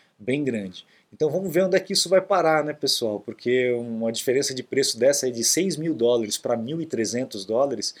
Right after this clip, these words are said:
e ainda o mais barato ser mais rápido, mais potente, realmente a Apple tá no passo certo. E é como eu tenho,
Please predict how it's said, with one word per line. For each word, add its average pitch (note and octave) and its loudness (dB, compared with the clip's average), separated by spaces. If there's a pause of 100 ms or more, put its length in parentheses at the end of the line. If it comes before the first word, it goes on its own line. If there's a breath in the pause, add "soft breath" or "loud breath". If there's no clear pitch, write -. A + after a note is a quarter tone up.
(360 loud breath)
e C3 2
ainda C#3 0
o B2 -2
mais C#3 -2
barato C3 0
ser B2 0 (260 loud breath)
mais C3 0
rápido, A#2 -4
mais A#2+ -2
potente, C3 -6 (380 soft breath)
realmente B2+ -2
a A2 2
Apple A#2+ -2
tá A#2+ 0
no A#2+ -4
passo - -2
certo. A2+ -2 (340 soft breath)
E A#2+ 2
é A#2+ 2
como C#3+ -2
eu D3+ 2
tenho, C#3+ -4